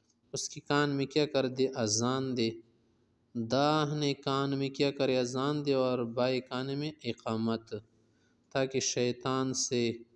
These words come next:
اور جنات وغیرہ سے پہلے یہ چیزیں محفوظ ہو اور اسلامی روح اس میں جو ہے پھونکی جائے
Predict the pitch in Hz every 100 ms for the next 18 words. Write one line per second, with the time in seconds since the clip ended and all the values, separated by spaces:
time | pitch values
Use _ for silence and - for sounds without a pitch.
0 | _ _ _ _ _ 131 117 117 110 120
1 | 120 123 135 135 123 120 120 123 120 123
2 | 123 131 131 131 120 120 117 113 - -
3 | 131 120 117 113 117 110 - 117 117 123
4 | 123 - _ _ _ _ _ _ - 120
5 | 123 151 151 143 - 131 123 123 120 123
6 | - 135 131 - 117 113 110 104